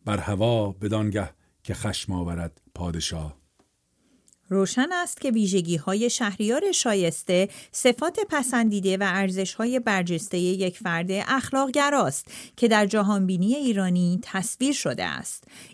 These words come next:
Speaker 2: این ویژگی‌ها گرچه با نظریه افلاطونی حکومت آرمانی شاه فیلسوف‌ها پیوندی نمی‌یابد، ولی نظریه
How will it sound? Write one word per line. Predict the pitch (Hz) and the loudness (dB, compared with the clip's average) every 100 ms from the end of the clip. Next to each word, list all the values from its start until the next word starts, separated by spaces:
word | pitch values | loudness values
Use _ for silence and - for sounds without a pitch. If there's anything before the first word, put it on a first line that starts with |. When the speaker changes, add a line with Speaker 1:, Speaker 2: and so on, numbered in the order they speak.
| - | 0
Speaker 2:
این | 262 294 | 2 4
ویژگی‌ها | 240 185 156 156 151 190 | 2 2 0 0 0 2
گرچه | 214 175 - 285 | 2 0 -2 -2
با | 269 | 4
نظریه | 233 185 175 175 214 247 | 4 4 2 2 2 0
افلاطونی | 180 - 175 165 - 175 214 240 226 | -2 -4 -2 -2 0 4 6 6 4
حکومت | - 202 208 190 233 262 - | 2 2 4 4 2 0 2
آرمانی | 185 180 170 170 180 208 | 4 4 4 4 2 2
شاه | 196 185 165 - | 0 0 0 0
فیلسوف‌ها | 175 151 - 170 - 277 196 - - - | -4 -2 -4 -4 2 4 4 0 -20 0
پیوندی | 208 185 180 180 180 | 4 6 6 4 4
نمی‌یابد، | 180 202 214 233 254 262 330 349 - - - 196 | 6 6 8 8 6 6 6 4 2 -16 -8 0
ولی | 220 349 277 233 | 4 4 6 6
نظریه | 240 214 190 190 196 202 285 294 | 6 6 6 4 2 2 0 0